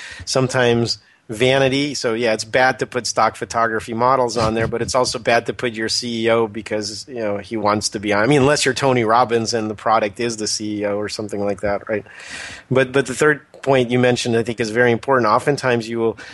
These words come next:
completely destroy the usability of your page by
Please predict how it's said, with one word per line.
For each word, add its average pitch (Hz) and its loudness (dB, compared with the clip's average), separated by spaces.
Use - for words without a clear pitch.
completely 131 -2
destroy 131 4
the 117 -2
usability 127 2
of 107 0
your 110 2
page 113 -2
by 110 6